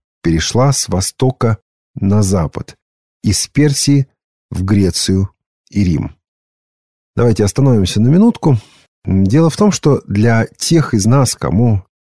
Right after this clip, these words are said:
за сорок или за пятьдесят, может показаться,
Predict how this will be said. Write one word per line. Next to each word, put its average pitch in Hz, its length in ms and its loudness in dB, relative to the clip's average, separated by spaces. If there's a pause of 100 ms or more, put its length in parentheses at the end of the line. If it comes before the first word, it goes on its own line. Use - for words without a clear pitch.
(220)
за - 260 -4
сорок - 540 0 (320)
или 78 220 -2
за 76 160 -2
пятьдесят, 92 600 -2 (720)
может 180 360 2
показаться, 117 680 -2